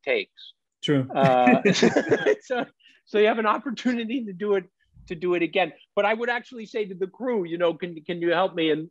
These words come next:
Speaker 1: uh, and they say, "Okay, well, sit back. Sit, you know, you own the place. This is your office." And so, so I get a little bit, or the other actors, I say, "Well, how was that?" They go, "Well, maybe you come in a little bit," you know. So, so they really helped me. Uh,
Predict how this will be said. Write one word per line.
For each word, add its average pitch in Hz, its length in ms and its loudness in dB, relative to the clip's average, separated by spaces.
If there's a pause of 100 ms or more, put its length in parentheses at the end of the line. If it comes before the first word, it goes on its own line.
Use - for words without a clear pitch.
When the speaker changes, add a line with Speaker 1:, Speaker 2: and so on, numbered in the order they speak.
Speaker 1:
uh, 143 240 0 (140)
and 156 120 -10
they 151 140 0
say, - 200 -4
"Okay, 247 120 2
well, 233 160 2
sit 392 260 -2
back. 208 260 -2 (260)
Sit, 403 160 0
you 339 100 -2
know, 277 120 0
you 311 200 -2
own 269 240 -2
the 226 60 -8
place. 208 400 -4
This 277 120 -10
is 285 80 -14
your 247 240 0
office." 143 540 -6 (300)
And 160 180 -8
so, 185 420 2
so 190 140 -2
I 180 140 4
get 196 140 -2
a 190 40 0
little 190 160 0
bit, 190 140 -6
or 185 160 -2
the 180 120 -8
other 180 220 -4
actors, 175 420 -6
I 160 100 -2
say, 165 120 -8
"Well, 175 160 -2
how 196 120 0
was 190 180 -2
that?" 180 220 -2
They 202 80 -8
go, 370 140 -12
"Well, 466 220 -6
maybe 359 200 0
you 311 120 2
come 262 180 0
in 240 100 0
a 233 40 0
little 220 260 2
bit," 185 140 -4
you 196 80 -4
know. 185 140 2 (240)
So, 208 300 0
so 214 180 -2
they 226 200 -2
really 196 280 -2
helped 170 240 -4
me. 151 320 -8 (280)
Uh, 147 280 2